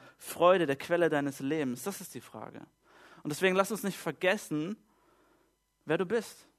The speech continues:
oder wessen du bist. Und das gilt für die Verheirateten genauso. Wenn deine Ehe dein einziges Glück ist, hey, dann hast du dich, dann hast du dich verkauft.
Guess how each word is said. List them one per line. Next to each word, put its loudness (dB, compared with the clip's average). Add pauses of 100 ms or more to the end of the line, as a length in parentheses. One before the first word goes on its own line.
oder 2
wessen 4
du -4
bist. -10 (760)
Und -2
das -4
gilt 4
für -8
die -6
Verheirateten -2
genauso. -6
Wenn 0 (240)
deine 8
Ehe 10
dein 8
einziges -2
Glück 4
ist, -4
hey, 0
dann 0
hast -4
du -8
dich, -8 (480)
dann -2
hast -2
du -14
dich -8
verkauft. -4